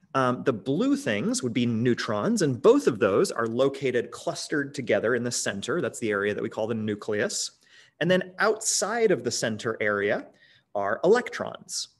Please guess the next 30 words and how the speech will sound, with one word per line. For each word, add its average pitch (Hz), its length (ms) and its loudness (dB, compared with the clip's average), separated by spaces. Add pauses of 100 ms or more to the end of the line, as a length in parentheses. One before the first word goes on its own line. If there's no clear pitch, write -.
(300)
Um, 113 220 0
and 113 100 -2
so 117 280 2
we, 117 340 -2
in 117 100 -6
this - 400 -4
atom, 139 260 -4
we 113 100 -4
have 98 280 -4
two - 300 0
neutrons, 147 720 -2 (360)
two - 340 -2
protons, 127 800 -2
and 101 320 -6
two 143 320 -4
electrons. 110 920 -4 (500)
Let's - 160 -14
see 113 140 -4
if 104 100 -4
anybody 101 500 -2 (180)
recognizes 101 840 -4
which - 400 -6
element 120 440 -2
that 101 180 -2
might 101 240 -8
be. 165 320 -4 (1600)
That - 220 0
element 175 460 4 (360)
is 131 340 6 (180)
helium, 113 560 0